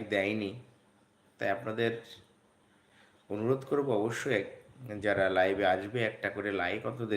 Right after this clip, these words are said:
দিয়ে যাবে। তাহলে বুঝতে পারবো যে আপনারা আমার ভিডিওটা একটু দেখেছেন, কিছু সময় ছিলেন আমার সঙ্গে,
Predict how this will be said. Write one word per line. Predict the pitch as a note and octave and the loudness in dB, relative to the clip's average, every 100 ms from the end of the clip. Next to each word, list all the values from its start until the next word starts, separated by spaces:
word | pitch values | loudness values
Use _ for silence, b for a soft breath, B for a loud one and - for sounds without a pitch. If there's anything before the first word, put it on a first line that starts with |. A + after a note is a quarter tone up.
| F2+ | -2
দিয়ে | F2+ F2 | -4 -2
যাবে। | F2+ F#2 - - - - - _ _ _ _ _ _ b b b b b _ _ _ _ - - | -2 -2 -4 -8 -20 -20 -20 _ _ _ _ _ _ b b b b b _ _ _ _ -20 0
তাহলে | A2+ A#2+ D3+ D3+ | 0 2 0 2
বুঝতে | C3+ B2+ D3 | 0 0 0
পারবো | C#3+ C3+ C#3 | 2 2 2
যে | C#3 | 2
আপনারা | B2 A#2+ A#2 A2 G#2+ G#2+ | 0 0 2 4 6 4
আমার | G#2 G2+ G2 | 4 0 -2
ভিডিওটা | G2 G#2+ G#2+ | -2 -2 -2
একটু | G#2+ - | -4 -4
দেখেছেন, | F#2 F#2 A2 - B2+ B2 | -4 -4 -6 -10 -8 -8
কিছু | G#2+ G2+ G#2 | -8 -8 -8
সময় | A2 G2+ G2+ | -8 -4 -4
ছিলেন | G2 - A2 A#2 | -4 -6 -4 -4
আমার | G#2+ G#2 - | -4 -6 -4
সঙ্গে, | G2+ G2 | -4 -4